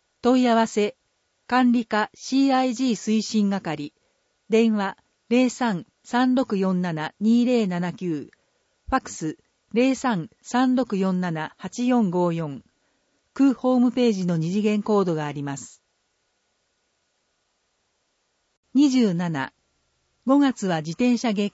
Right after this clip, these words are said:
間、自転車安全利用東京キャンペーン。東京都や市区町村、警視庁等の関係団体が連携してキャンペーンを実施します。自転車を利用する人は、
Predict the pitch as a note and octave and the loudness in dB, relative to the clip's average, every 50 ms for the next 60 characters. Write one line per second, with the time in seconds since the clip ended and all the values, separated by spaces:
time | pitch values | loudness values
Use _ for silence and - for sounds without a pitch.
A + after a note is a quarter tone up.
0 | _ - D#3 C#3+ C#3 C3+ - - _ _ _ _ _ _ _ _ _ _ _ _ | _ -10 -10 -8 -8 -10 -12 -16 _ _ _ _ _ _ _ _ _ _ _ _
1 | G3 G3 G3+ D4 D#4 D4+ B3 - G#3 F#3+ F#3+ G#3+ A3+ A3 B3 A3+ A3+ G#3+ G#3 G#3 | -4 -2 0 0 0 0 0 -2 -2 0 0 2 2 2 2 2 2 4 2 2
2 | G#3+ G3+ F#3 E3+ E3 D3 C3+ - - G#3 A3 A3+ A3 - A#3 G#3+ G#3+ G#3 - G#3 | 2 2 0 0 -2 -4 -6 -4 -2 0 0 0 0 0 0 0 0 0 -2 -4
3 | G3 G3+ F#3+ F3 - G3 F3+ F3 D#3+ D3 C3+ B2 - - - _ _ _ _ _ | -4 -4 -4 -6 -6 -6 -6 -4 -6 -6 -8 -10 -12 -16 -20 _ _ _ _ _
4 | _ _ _ _ _ _ _ _ _ _ _ _ _ _ C4+ C#4 D4 D4 - - | _ _ _ _ _ _ _ _ _ _ _ _ _ _ 0 2 2 2 2 2
5 | D#4 D4+ D4 - - G#3+ G3 F3+ D#3+ - - - - - C4 B3 A3+ F#3+ - - | 2 2 2 0 0 -2 -2 -2 -4 -8 -14 -16 -8 -4 -2 -2 -2 -2 -4 -6
6 | D#3+ D3+ D3 - - _ _ _ _ - B3+ C4+ C#4+ C4 - - - C4 A#3+ G#3+ | -6 -6 -8 -10 -14 _ _ _ _ -4 0 0 0 0 -2 -4 -4 -2 -2 -2
7 | G3 - G#3+ G3 G3 F3+ E3 D#3 D3+ - - - A3 A#3+ B3 A#3 - C4+ C4+ B3+ | -2 -2 -2 0 0 0 -2 -4 -6 -8 -8 -6 -2 0 0 0 0 -2 -2 0
8 | A3 B3 B3 A3+ G#3+ G#3+ F#3 E3+ E3 E3 D#3+ D#3+ E3+ F3 F3 - F3+ E3 E3+ D#3+ | 0 2 0 0 0 -2 -4 -4 -4 -4 -4 -2 -2 -4 -2 -4 -4 -4 -4 -6
9 | - - - E3 D#3+ D#3+ - _ _ _ _ _ - B3 C4 C4 B3+ - D4 C#4 | -8 -10 -6 -6 -6 -6 -6 _ _ _ _ _ -2 0 0 0 0 -2 -2 0
10 | C#4 C4+ B3+ A3+ F#3+ E3 D3 D3+ D3+ - - F3+ - - D#3+ D3+ D3 C#3+ C#3 C#3 | 0 2 2 2 0 0 -4 -6 -8 -8 -12 -12 -10 -8 -10 -10 -10 -10 -12 -16
11 | B2 - - _ _ _ _ _ _ _ _ _ _ _ _ _ _ _ _ - | -18 -20 -20 _ _ _ _ _ _ _ _ _ _ _ _ _ _ _ _ -8
12 | G3 F3+ - C#4 C#4+ D4 C4 - C4 A3+ G3+ F3+ F3 F3+ F#3+ G3 F#3+ - - G3+ | -6 -2 0 2 2 2 2 2 2 2 2 2 2 2 2 2 2 0 -2 -2
13 | F3 F3+ E3 - - F#3 E3 D#3 D3 C3+ - | -2 -2 -4 -4 -6 -4 -4 -4 -4 -6 -8